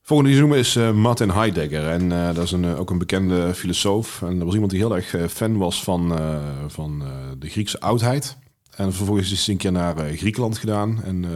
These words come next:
dacht hij van, "Oh, nu ga ik het meemaken, hoor. Eh,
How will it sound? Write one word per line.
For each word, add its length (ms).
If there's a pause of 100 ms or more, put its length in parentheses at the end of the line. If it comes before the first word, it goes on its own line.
(240)
dacht 180
hij 100
van, 120
"Oh, 260
nu 180
ga 80
ik 80
het 80
meemaken, 500
hoor. 220 (360)
Eh, 280